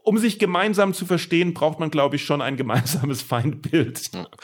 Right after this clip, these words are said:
Speaker 2: Was war denn für, was war denn für dich der emotionalste, äh, Emo-, äh, Moment bei Boeing?
Speaker 1: Äh, emotionalste Moment. Also, ähm,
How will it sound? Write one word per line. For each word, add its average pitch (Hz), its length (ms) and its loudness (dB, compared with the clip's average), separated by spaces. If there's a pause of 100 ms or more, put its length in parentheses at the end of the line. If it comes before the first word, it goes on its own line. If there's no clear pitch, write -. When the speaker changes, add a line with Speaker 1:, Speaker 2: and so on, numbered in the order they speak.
(260)
Speaker 2:
Was 110 180 -4
war 147 120 0
denn 170 200 4
für, 135 260 2
was 117 180 -4
war 127 120 0
denn 160 140 0
für - 160 -4
dich 101 220 -6
der 113 200 0
emotionalste, 98 1000 0 (280)
äh, - 60 -18 (300)
Emo-, 98 240 -2 (140)
äh, 95 180 -2
Moment 92 480 -2
bei 90 160 0
Boeing? 87 440 0 (1800)
Speaker 1:
Äh, 127 600 6 (920)
emotionalste 131 800 0
Moment. 113 580 -4
Also, 120 960 2 (100)
ähm, 117 880 0